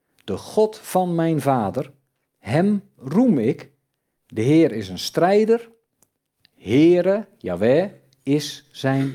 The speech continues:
naam." Nou, dat is toch prachtig? Hè, dit wordt gezongen door Mozes en de Israëlieten.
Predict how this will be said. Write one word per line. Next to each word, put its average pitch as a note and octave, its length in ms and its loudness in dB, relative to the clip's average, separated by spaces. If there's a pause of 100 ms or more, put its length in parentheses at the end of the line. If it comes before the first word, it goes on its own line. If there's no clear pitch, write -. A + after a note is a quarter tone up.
(120)
naam." G#2 520 -6 (1600)
Nou, G#2 160 -8
dat A#2 80 -2
is B2 100 -6
toch - 240 -4
prachtig? - 600 -4 (1200)
Hè, D#3+ 200 0
dit F3 160 2
wordt D3 180 0
gezongen E3 460 0
door B2+ 160 2
Mozes D#3+ 680 0
en A#3+ 280 2
de D3 140 0
Israëlieten. B2+ 920 -2